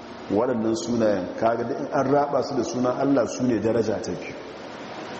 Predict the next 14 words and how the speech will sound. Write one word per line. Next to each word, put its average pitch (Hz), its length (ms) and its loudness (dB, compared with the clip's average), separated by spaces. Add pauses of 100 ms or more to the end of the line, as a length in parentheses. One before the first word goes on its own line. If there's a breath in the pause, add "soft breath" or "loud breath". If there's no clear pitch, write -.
(2500)
To 101 100 4
kaga 135 360 2
ko 147 160 2
ya 143 200 4
nawa 147 180 4
za, 131 180 2
sunayen 127 360 2
Allah 127 280 0
guda 104 220 4
nawa 110 200 4
ne? 87 80 -4 (720)
Suna 165 340 4
da 117 80 2
yawa. 107 200 4